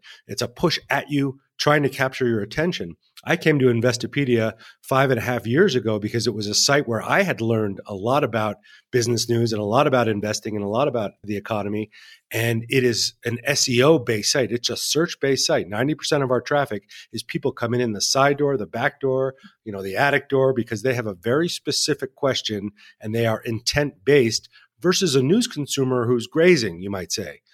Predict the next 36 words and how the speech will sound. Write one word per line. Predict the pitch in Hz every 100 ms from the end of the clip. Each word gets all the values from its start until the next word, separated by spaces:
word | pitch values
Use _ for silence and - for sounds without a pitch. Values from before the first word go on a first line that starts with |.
| - - _
So | - 113
our | - 135 190 196
readers, | 117 113 117 104 120 147 - _ _ _ -
the | -
people | 196 202
that | 127 -
come | 120
to | 135
Investopedia | 120 120 117 120 117 120 113
on | 120
the | 113
regular, | 139 139 117 110 - _ -
are | 120
coming | 120 175 175
to | 135
us | 127 107
via | 92 131 175 165 165 _ -
a | 120
Google | 135 143 143 139
or | 113 98
a | 92
Bing | 113 131 131 127
or | 107 92
a | 92
Yahoo | 123 123 127 123
or | 110
what | 92 107
have | 127 139
you, | 107 101 - - -
because | 117 117 127 107
they | 123 113
want | 135 139 -
a | 110
very | 117 139 156
specific | - 131 - 135 127 _
question | 123 - 123